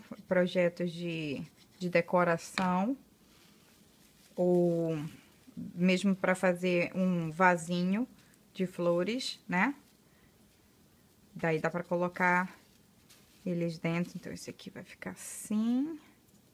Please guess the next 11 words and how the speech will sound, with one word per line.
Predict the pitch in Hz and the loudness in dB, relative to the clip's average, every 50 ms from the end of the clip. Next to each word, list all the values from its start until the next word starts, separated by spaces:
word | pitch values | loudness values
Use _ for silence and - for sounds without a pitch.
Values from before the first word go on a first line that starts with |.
| _ _ _ _ _ _ - _ _ _ _ _ _ _ _ _ | _ _ _ _ _ _ -20 _ _ _ _ _ _ _ _ _
sobrepondo | - 202 185 185 185 175 180 175 - 190 185 175 175 175 | -6 -6 -4 -2 -2 -2 -2 -2 -2 -2 -2 -2 -2 -4
duas | 165 160 160 175 180 185 196 208 214 220 240 240 - - - - - - - _ _ _ | -6 -4 -4 -2 -2 0 0 0 2 0 0 -2 -4 -8 -10 -12 -14 -18 -20 _ _ _
pétalas. | - 185 180 190 202 208 - 254 247 254 262 277 294 285 - - - _ _ _ _ _ - - - _ _ - | -2 0 0 0 0 0 -2 -4 -2 0 0 0 0 -4 -8 -16 -18 _ _ _ _ _ -20 -20 -20 _ _ -2
Daí | 170 175 180 | 0 0 2
eu | 175 | 0
vou | 180 175 | -2 -4
colocar | - 185 175 170 170 - 180 175 | -4 -4 -4 -4 -6 -4 -2 -2
uma | 175 170 | -2 -2
cola | 170 - - 180 175 170 170 165 165 170 | -4 -4 -4 -2 -2 0 0 -2 -2 -2
extra | 170 170 180 - - - - 180 | -4 -4 -6 -8 -10 -8 -10 -10
aqui | 175 175 - - 214 214 226 262 349 349 | -10 -10 -12 -8 -6 -2 -2 -2 -4 -4